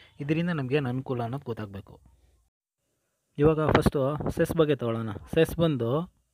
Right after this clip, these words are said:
ಸೆಸ್ನ ಕನ್ನಡದಲ್ಲಿ ಉಪಕರ, ಚಿಲ್ಲರೆ ತೆರಿಗೆ, ಮೇಲು ತೆರಿಗೆ ಅಂತ ಕರೀತಾರೆ. ಈ ಸೆಸ್ನ ಹೆಂಗೆ ಹಾಕ್ತಾರಪ್ಪ ಅಂದರೆ,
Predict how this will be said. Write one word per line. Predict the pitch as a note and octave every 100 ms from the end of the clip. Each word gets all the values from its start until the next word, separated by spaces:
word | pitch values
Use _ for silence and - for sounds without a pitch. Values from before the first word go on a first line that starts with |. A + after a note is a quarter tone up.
| _ _ _ _ _ _ _ _ _ _ -
ಸೆಸ್ನ | C#3+ E3+
ಕನ್ನಡದಲ್ಲಿ | D3+ C3+ C3 A#2+ A#2+ B2+ B2 - - C3
ಉಪಕರ, | A#2 - G#2+ G#2+ C3+ _ _ _
ಚಿಲ್ಲರೆ | - B2+ B2
ತೆರಿಗೆ, | A#2 A2 G#2+ A2+ C#3+ - -
ಮೇಲು | C#3+ C#3+
ತೆರಿಗೆ | - A#2 A2+
ಅಂತ | A#2 A#2+
ಕರೀತಾರೆ. | G#2 G2+ G#2 F#2 - _ _ _ _ _ _ _ _ _ _ _ _ _ _ _ -
ಈ | D#3+
ಸೆಸ್ನ | D#3+ D3+ F3+
ಹೆಂಗೆ | D3+ C3 C#3
ಹಾಕ್ತಾರಪ್ಪ | C3+ - A2+ G#2+ A#2
ಅಂದರೆ, | G#2 A2+ A#2+ A2+ -